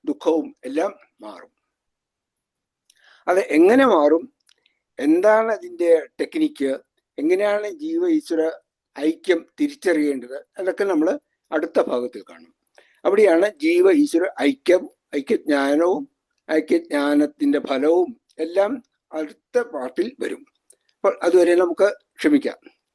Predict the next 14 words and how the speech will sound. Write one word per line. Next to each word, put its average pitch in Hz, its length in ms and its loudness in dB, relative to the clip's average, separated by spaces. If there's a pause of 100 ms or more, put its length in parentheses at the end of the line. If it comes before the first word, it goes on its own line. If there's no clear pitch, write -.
(380)
അതുവരെ 170 420 2 (1040)
ഈ 165 140 2 (240)
സംസാരം 180 500 2 (400)
മാറുമെന്ന് 170 800 -2 (100)
വിചാരിച്ച് 156 460 -4
നമുക്ക് 165 300 -6
കാത്തിരിക്കാം. 156 440 -8 (1500)
ലോകത്തിലുള്ള 240 640 0
വസ്തുക്കളാണ് 190 600 -6
നമുക്ക് 160 300 -6
ദുഃഖം - 380 -10
ഉണ്ടാക്കുന്നതാണ് 143 640 -2
എല്ലാവരും 196 440 -2
വിചാരിക്കുന്നത്. 120 640 -12